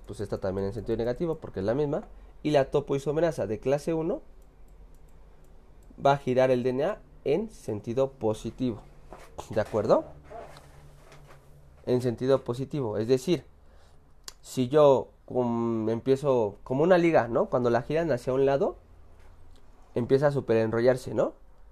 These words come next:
Y cuando la empieza a girar del otro lado, se relaja. Es lo mismo aquí, ¿de acuerdo? En el,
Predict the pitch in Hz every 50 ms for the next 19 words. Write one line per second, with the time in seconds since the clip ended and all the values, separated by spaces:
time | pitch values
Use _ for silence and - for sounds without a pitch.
0 | - - - - - 135 135 123 - 123 120 120 120 120 120 117 113 117 113 -
1 | 147 156 180 170 147 143 143 147 147 147 156 147 151 143 147 165 202 330 427 427
2 | - - - - - - - - - - 135 113 113 117 123 127 123 120 - -
3 | - - - - - - - - - - - - - - - 151 165 170 165 170
4 | 175 170 160 147 - - 147 131 - - - - 110 107 - 113 113 135 196 285
5 | - - - - - - - - - 107 104 104 101 101 98 101